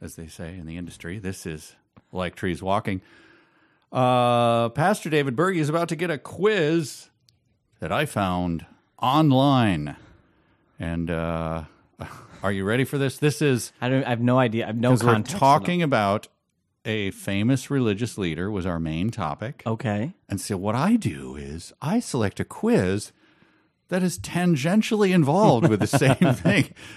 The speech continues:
Speaker 1: And so this is, can you match each famous Christian religious leader to their bio?
Speaker 2: Ooh.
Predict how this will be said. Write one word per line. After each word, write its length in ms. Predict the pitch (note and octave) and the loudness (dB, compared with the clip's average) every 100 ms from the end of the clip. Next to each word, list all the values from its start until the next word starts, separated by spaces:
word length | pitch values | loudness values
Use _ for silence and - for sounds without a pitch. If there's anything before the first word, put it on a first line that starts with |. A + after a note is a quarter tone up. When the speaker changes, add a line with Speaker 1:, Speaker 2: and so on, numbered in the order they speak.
| - | -6
Speaker 1:
And 120 | C3 | -2
so 140 | D3 | 0
this 220 | C3 D#3+ F#3 | 2 2 2
is, 120 | D#3 | -2
can 280 | - G3+ A#3+ | -2 0 2
you 100 | A3 | 4
match 320 | F#3 F3 - | 2 0 -2
each 300 | D#3 G3+ - | -6 -6 -8
famous 520 | - E3+ F3 G3 F#3+ | -4 -2 0 -2 -4
Christian 540 | - - F3 E3+ F#3+ F3+ | -6 -2 -2 0 -2 -2
religious 500 | D3 C3 D#3 E3 C3 | 0 0 0 -2 -4
leader 400 | C#3+ E3+ E3+ D#3 | -4 -2 0 -2
to 220 | D3+ F3 | 2 2
their 180 | F#3+ F#3 | 4 2
bio? 720 | D#3 B2+ E3 G3 G2+ D2 - _ _ - | 4 4 4 2 0 -2 -10 _ _ -2
Speaker 2:
Ooh. 460 | G3 A4+ D#4 F#2 | 4 6 4 0